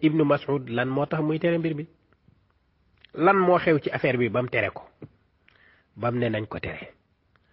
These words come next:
Bam ne ni ngeen def ni du nii. Yéen a ngi sos ci diine ji lu ci bokkul. Mbooloo miñ def la, wala adat biñ ko wutal la, wala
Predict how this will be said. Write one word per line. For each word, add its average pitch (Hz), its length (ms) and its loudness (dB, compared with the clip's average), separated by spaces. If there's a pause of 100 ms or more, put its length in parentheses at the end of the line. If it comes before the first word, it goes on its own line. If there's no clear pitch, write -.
(260)
Bam 127 320 2
ne 123 100 4
ni 123 140 2
ngeen 123 220 2
def 110 180 -6
ni 107 120 -4
du 104 120 -6
nii. 104 240 -6 (760)
Yéen 120 260 2
a 127 40 2
ngi 123 140 0
sos - 260 -6
ci 123 120 -4
diine 117 260 -2
ji 113 80 -4
lu 110 80 -6
ci 113 100 -8
bokkul. 95 360 -12 (1120)
Mbooloo 131 440 4
miñ 127 200 2
def 120 200 -2
la, 120 160 -4 (540)
wala 113 460 0 (960)
adat 131 340 2
biñ 123 140 -6
ko 135 120 2
wutal 123 320 0
la, 135 160 -8 (160)
wala 120 320 0